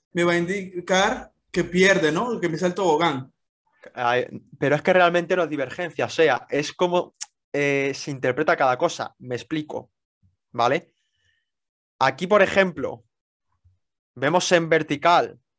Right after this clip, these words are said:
Speaker 2: ¿vale? Cómo hay un fuerte volumen, ¿verdad? En esta caída, y seguramente en el hor-, en el horizontal, si lo ponemos,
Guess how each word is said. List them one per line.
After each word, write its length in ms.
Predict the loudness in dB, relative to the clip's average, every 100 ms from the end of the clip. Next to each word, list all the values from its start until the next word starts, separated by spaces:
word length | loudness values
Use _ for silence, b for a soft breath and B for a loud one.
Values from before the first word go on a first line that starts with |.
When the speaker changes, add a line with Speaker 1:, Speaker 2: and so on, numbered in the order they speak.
| _ _
Speaker 2:
¿vale? 400 | -6 -4 -6 _
Cómo 240 | -4 -2 0
hay 80 | -2
un 100 | -6
fuerte 360 | -6 -4 -2
volumen, 600 | 0 2 2 0 -4 -12 _
¿verdad? 380 | -10 -6 0 0 -2
En 80 |
esta 180 | -6 -4
caída, 480 | -2 0 0 -2 -2 _ _ _ _ _ _ _ _ -8
y 80 |
seguramente 800 | -4 -2 0 0 0 -2 -4 -4 -6
en 140 | -4
el 100 | -2
hor-, 180 | -4 -6
en 80 | -8
el 60 | -6
horizontal, 680 | -6 -8 -6 -2 -2 -2 _
si 220 | -20 -14
lo 160 | -10 -8
ponemos, 560 | -6 -6 -4 -6 -10